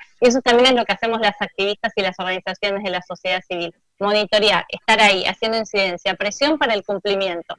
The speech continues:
Debería cumplirse por motus propio y así.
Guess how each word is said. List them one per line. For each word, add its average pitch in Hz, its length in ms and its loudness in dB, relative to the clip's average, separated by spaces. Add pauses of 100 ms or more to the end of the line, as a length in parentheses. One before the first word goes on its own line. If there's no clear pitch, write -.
(260)
Debería 202 540 2
cumplirse 202 640 -2
por 185 200 -8
motus 196 440 -4 (140)
propio 220 500 4 (120)
y 180 180 -6
así. 180 360 -2